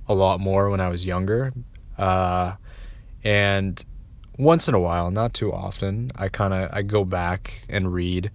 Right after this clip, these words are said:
some of the things that I wrote when I was younger, and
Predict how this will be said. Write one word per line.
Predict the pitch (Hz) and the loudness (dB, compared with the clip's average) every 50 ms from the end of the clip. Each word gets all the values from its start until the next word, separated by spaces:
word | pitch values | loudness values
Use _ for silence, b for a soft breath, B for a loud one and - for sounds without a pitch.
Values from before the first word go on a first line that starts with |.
| B B B B B B B B B B B B - | B B B B B B B B B B B B -8
some | - - - 113 101 | -4 0 2 2 2
of | 101 98 | 4 2
the | 92 90 | 2 0
things | - - 98 92 92 90 | 0 0 -2 -2 0 0
that | 92 90 87 | 0 -2 0
I | 87 | -2
wrote | 85 87 87 90 95 95 - | -2 0 0 2 0 0 0
when | 117 104 95 92 | -2 -4 -2 -2
I | 90 | -2
was | 90 87 87 90 | -2 -4 -4 -4
younger, | 92 92 90 92 95 110 123 135 127 | -4 -4 -4 -2 -2 0 0 -2 -2
and | 98 98 95 92 90 90 87 90 87 - | -2 -2 -2 0 0 -2 -2 -4 -6 -8